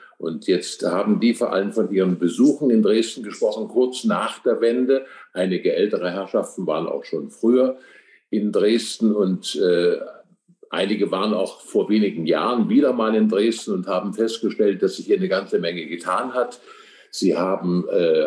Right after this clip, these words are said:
also die Kunststadt Dresden mit all dem, was sie zu bieten hat, gelobt und haben sie in guter Erinnerung. Und ich habe ihnen die Themen,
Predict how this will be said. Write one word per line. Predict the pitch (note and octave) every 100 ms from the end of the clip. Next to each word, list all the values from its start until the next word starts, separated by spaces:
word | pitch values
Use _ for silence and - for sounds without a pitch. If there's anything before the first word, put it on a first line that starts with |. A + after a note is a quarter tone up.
| -
also | F#2 F2+
die | F2+ F#2 -
Kunststadt | - C#3+ C#3+ - - G#2+ - -
Dresden | F#2 A2 G#2+ - F#2+
mit | F#2+
all | - F#2 F#2
dem, | F#2+ G2+ F#2
was | F2+ - -
sie | - F#2+ F#2
zu | G#2
bieten | - A2+ - G2
hat, | G2 - - - - -
gelobt | F2+ F2+ A2+ A2+ F2+
und | E2
haben | G2+
sie | -
in | F2
guter | - B2+ B2+
Erinnerung. | E2+ G2+ A2 F#2+ G#2
Und | F#2+ E2+
ich | E2
habe | G2+ G#2+ F#2+
ihnen | G2+ G#2+ G2
die | F#2
Themen, | - B2 A#2+ G#2 -